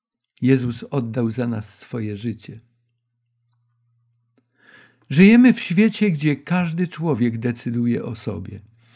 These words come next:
Historia nie zakończy się wcześniej, aż każdy mieszkaniec ziemi w jakiejś sytuacji zetknie się z Ewangelią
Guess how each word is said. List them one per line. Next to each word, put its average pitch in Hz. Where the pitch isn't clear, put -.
Historia 208
nie 196
zakończy 196
się 135
wcześniej, 147
aż 113
każdy 156
mieszkaniec 135
ziemi 123
w 110
jakiejś 151
sytuacji 151
zetknie 135
się 135
z -
Ewangelią 120